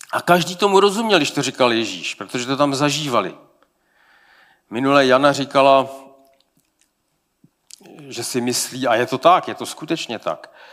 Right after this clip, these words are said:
že jak my, my si představujeme obraz, eh, nebo že manželství je pod-, podle obrazu jako Ježíš,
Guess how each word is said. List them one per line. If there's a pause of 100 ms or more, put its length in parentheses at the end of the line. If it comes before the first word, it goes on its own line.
(240)
že
jak
my,
my
si
představujeme (1160)
obraz, (420)
eh, (440)
nebo
že
manželství
je
pod-,
podle
obrazu
jako
Ježíš,